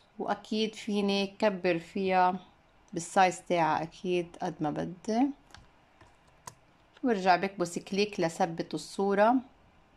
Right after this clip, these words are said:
هيدي الطريقة بتحافظ لي على الريزوليوشن أكتر. مش معناتها إذا أنا هحطفيها هيدي اللي جبتها آخر شي، حنرجع لأول وحدة.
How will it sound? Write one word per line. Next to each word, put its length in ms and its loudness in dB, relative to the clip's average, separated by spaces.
هيدي 200 6
الطريقة 440 4
بتحافظ 480 0
لي 60 4
على 80 6
الريزوليوشن 840 0
أكتر. 520 0
مش 160 0
معناتها 560 8
إذا 160 6
أنا 480 6
هحطفيها 680 4
هيدي 140 2
اللي 100 2
جبتها 340 0
آخر 180 -4
شي، 380 2
حنرجع 480 4
لأول 500 4
وحدة. 560 2